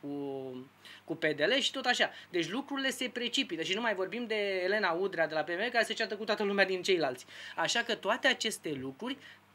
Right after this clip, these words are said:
toate, toate sunt sub si-, sub semnul unui scandal, sub semnul unui spectacol care se încearcă să ne fie, uh, livrat, uh, cu fontiță, nu știu, pe toate televiziunile. Practic, dacă ne uităm la televiziunile de știri, că aici, e, acestea fac agenda publică, în general,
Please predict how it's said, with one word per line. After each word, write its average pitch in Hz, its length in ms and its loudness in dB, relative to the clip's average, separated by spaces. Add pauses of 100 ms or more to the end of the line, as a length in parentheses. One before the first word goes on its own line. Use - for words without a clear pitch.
toate, 285 320 4
toate 262 220 0
sunt 254 180 -2
sub 220 160 -8
si-, - 280 -4
sub 208 260 -6
semnul 247 300 0
unui 233 180 0
scandal, 208 480 6
sub - 180 -8
semnul 240 280 0
unui 220 160 0
spectacol 220 720 0
care 226 220 2
se 202 140 -6
încearcă 233 380 -2
să 220 120 -6
ne 202 120 -2
fie, 208 440 -2 (540)
uh, 175 100 -6 (240)
livrat, 175 600 2 (420)
uh, 185 120 -6 (100)
cu 208 80 -6
fontiță, 196 560 -2
nu 185 140 -2
știu, 208 340 -2
pe 262 80 0
toate 269 300 -2
televiziunile. 220 640 -2
Practic, 240 420 0
dacă 202 240 4
ne 190 100 -4
uităm 170 340 -6
la 185 120 0
televiziunile 208 460 -4
de 175 80 -2
știri, 139 220 -6
că - 80 -10
aici, 139 300 -6
e, 147 200 -4
acestea 156 340 -4
fac 143 200 -4
agenda 135 360 -4
publică, 143 600 -2 (240)
în 160 120 -8
general, 156 460 2